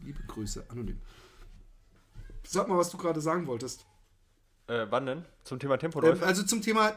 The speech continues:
Speaker 1: Tempodauerläufe
Speaker 2: Ja.
Speaker 1: auf gar keinen Fall, aber Intervalle schon.
Speaker 2: Okay, äh, nee, also Tempodauerläufe sind schon klassisch eher in dieser mittleren Zone, ja.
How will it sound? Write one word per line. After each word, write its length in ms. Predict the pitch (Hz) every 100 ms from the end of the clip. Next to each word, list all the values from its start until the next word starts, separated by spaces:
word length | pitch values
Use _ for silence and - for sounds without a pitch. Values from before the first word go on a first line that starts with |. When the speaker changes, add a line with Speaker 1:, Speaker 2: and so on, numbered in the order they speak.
| 208
Speaker 1:
Tempodauerläufe 1080 | - 214 226 220 208 196 208 196 196 196 196
Speaker 2:
Ja. 140 | 208 208
Speaker 1:
auf 140 | -
gar 160 | 240 233
keinen 280 | - 185
Fall, 280 | 180 170 190
aber 240 | - 165 165
Intervalle 460 | 175 165 156 175
schon. 360 | - - 170 311
Speaker 2:
Okay, 340 | 104 - 107 87 -
äh, 200 | 107 104
nee, 180 | 117 117
also 200 | 110 123
Tempodauerläufe 640 | 131 139 131 127 127 123
sind 180 | 113 123
schon 120 | 123
klassisch 340 | - 127 120 -
eher 260 | - 120
in 100 | 104
dieser 200 | 113 107
mittleren 320 | 110 101 101
Zone, 320 | 98 - 90
ja. 80 | 90